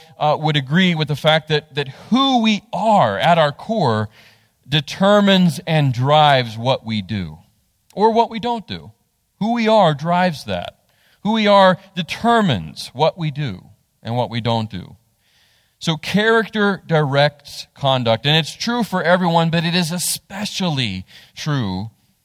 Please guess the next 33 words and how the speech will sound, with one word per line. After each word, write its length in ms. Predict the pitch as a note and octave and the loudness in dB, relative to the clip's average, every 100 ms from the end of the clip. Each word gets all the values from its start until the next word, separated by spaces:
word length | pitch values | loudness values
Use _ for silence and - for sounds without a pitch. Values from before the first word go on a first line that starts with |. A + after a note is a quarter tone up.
| _ - | _ -2
of 220 | B2+ A#2 | -2 0
those 300 | C3+ C3 B2 | -2 -2 -2
that 120 | B2+ | -4
are 80 | A#2+ | -2
elders 440 | A#2 B2 A#2+ B2 | 0 0 -2 -6
and 100 | A2+ | -8
shepherds 480 | A2 A#2+ A2 G#2+ G2 | -6 -6 -4 -6 -8
of 120 | G#2 | -8
the 60 | G2+ | -8
local 300 | F#2+ F#2 F#2+ | -8 -8 -10
church. 320 | - G2+ F#2 | -12 -10 -8
And 160 | C#3+ C#3+ | -4 -2
it's 280 | C#3 - - | -2 -8 -16
especially 500 | D#3+ - G#3 G#3 G#3+ | -14 -12 -8 -6 -4
important 560 | G3 F#3+ - C4+ B3 C#3+ | -4 -4 -4 -4 -4 -10
for 140 | B2 | -8
them 320 | G2 F2+ D#2+ D#2+ - - | -6 -6 -8 -16 -20 -8
to 100 | - | -2
understand 680 | F3 F#3 E3 - F#3+ F#3+ D#3+ | 0 0 -2 -2 2 2 2
this, 300 | G#2+ E2 - - - | 0 -6 -10 -18 -14
that 160 | D3 D3 | -10 -10
character 840 | - F3+ G3+ G#3 G#3 G#3 F#3+ F#3+ F3+ _ - | -4 0 2 2 -2 -2 0 0 -4 _ -4
directs 480 | D3 C#3 D3 D3+ - | -2 2 2 0 -2
their 140 | D3 | -6
conduct, 520 | - D#3+ D#3+ D3+ C#3+ | -2 0 2 2 0
and 140 | D3 D#3+ | 0 2
therefore 380 | E3+ F3 E3+ | 0 0 -2
character 960 | C#3+ - G3 G#3+ G#3+ G3 - D3 C#3 - - - - | -2 0 2 4 2 0 0 2 2 0 -4 -20 -4
is 220 | E3 D#3+ | -2 2
of 220 | D#3+ D#3 | 2 2
the 160 | C#3 D#3+ - | 0 -4 2
utmost 580 | F#3+ G3+ F#3 D3+ C#3 - | 4 4 2 0 -2 -4
importance. 800 | B2 A#2 G#2 F2 D#2 - - | -8 -6 -8 -10 -14 -12 -12